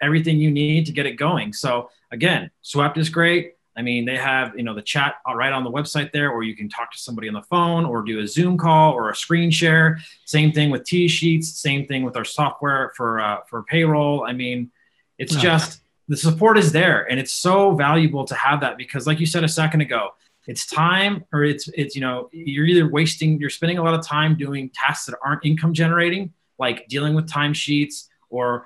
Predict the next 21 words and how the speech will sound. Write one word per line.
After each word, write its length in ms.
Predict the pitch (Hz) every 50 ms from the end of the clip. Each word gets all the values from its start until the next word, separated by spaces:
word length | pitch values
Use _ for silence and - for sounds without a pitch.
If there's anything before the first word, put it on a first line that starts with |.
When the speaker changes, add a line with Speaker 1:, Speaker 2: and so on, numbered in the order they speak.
| _ _ -
Speaker 1:
managing 460 | 120 127 139 151 156 156 151 160 160
payroll, 400 | 160 160 143 143 139 143 143 143
filing 460 | - - 127 131 143 151 151 156 156 156
forms, 580 | - - 123 127 131 135 135 135 135 131 - -
all 160 | 107 127 135 143
that 140 | 143 - -
kind 120 | 151 151
of 120 | 151 151 -
thing. 260 | 131 131 135 135 127
And 120 | 117 113 _ _ _ _
yes, 300 | 143 165 160 131 - -
those 160 | 165 151 143
are 80 | 143 -
absolutely 560 | - 151 151 156 160 - - 156 160 151 151 143
essential. 420 | 143 - 151 135 135 - 135 117
You 140 | 117 135 139
need 220 | 139 139 147 147
to 40 | 147
be 140 | 139 143 131
doing 240 | 123 143 135 139
it 60 | 139